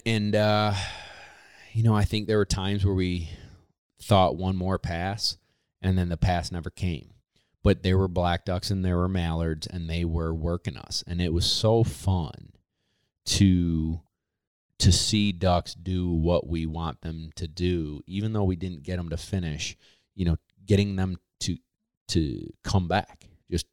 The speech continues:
not just leave, just they, they'd give us another look and, and work the call and work the birds and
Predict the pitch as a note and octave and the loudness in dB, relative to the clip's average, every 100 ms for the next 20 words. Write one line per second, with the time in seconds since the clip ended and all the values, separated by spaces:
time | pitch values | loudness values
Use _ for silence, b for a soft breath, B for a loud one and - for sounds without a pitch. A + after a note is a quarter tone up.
0 | _ E2 F2 - F2 F2+ G2 D2+ D#2+ E2 | _ -2 0 2 2 2 0 -2 -4 -4
1 | - _ _ _ _ - F#2 - F#2 F2+ | -6 _ _ _ _ 0 2 2 0 2
2 | G#2+ G#2 - G#2+ G#2+ A2 C3 - - - | 4 2 2 0 2 2 0 -4 -16 -6
3 | F2 - F2 E2 F#2+ F#2+ G2 - G2 F#2 | -2 -2 -2 0 0 0 -2 2 4 6
4 | E2+ D2+ E2 G2 - E2 F2 F2 E2+ D#2+ | 4 0 0 0 0 -4 0 2 2 0
5 | D#2+ E2 D#2+ D#2+ | -2 -4 -2 -4